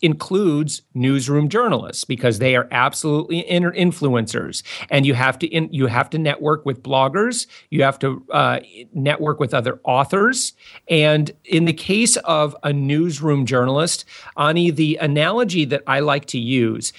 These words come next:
is it's very much like going on a date. And so if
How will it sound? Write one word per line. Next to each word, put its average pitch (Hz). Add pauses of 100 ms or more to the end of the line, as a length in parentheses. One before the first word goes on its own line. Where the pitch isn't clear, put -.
(140)
is 175
it's 180
very 196
much 208
like 147 (120)
going 151
on 135
a 127
date. 120 (400)
And 156
so 180
if 196